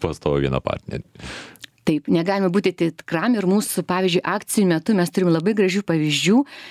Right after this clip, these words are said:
Speaker 2: ir Palangoj, ir Vilniuj, vat, penktadienį pasitikrino merginos, kurios dalyvavo mergvakaryje. Tai vat,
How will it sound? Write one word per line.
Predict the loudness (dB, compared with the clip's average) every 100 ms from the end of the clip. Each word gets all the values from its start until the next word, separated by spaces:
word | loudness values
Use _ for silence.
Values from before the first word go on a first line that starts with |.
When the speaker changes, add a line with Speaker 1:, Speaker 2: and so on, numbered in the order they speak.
| -4 -2
Speaker 2:
ir | 0
Palangoj, | 0 0 0 2 0 0
ir | 0
Vilniuj, | 2 4 4 4 4
vat, | 0 -2 -6
penktadienį | -4 -2 -2 -4 -2 2 2 2
pasitikrino | 0 -4 -6 -4 0 2 4
merginos, | 2 0 0 0 0 -4 -12 -16 -16 -18 _ -2
kurios | 0 0 0
dalyvavo | 0 0 0 0 2
mergvakaryje. | 0 0 -2 -4 0 2 4 2 0 -4
Tai | 0 0 0
vat, | -4 -6 -14